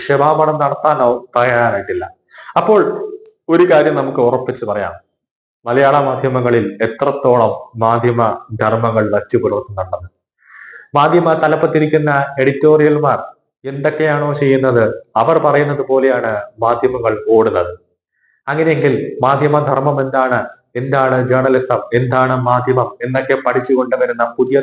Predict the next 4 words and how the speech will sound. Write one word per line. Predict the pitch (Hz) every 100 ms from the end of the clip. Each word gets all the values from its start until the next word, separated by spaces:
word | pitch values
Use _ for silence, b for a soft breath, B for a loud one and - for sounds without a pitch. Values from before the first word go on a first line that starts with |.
| 135
തലമുറകൾക്ക് | 127 123 127 120 120 113 92 - _ _ _ _ _ _ _ _ _ _ _ - 123
അവരുടെ | 139 143 123 - - -
സിലബസും | 139 151 170 160
കൂടെ | 139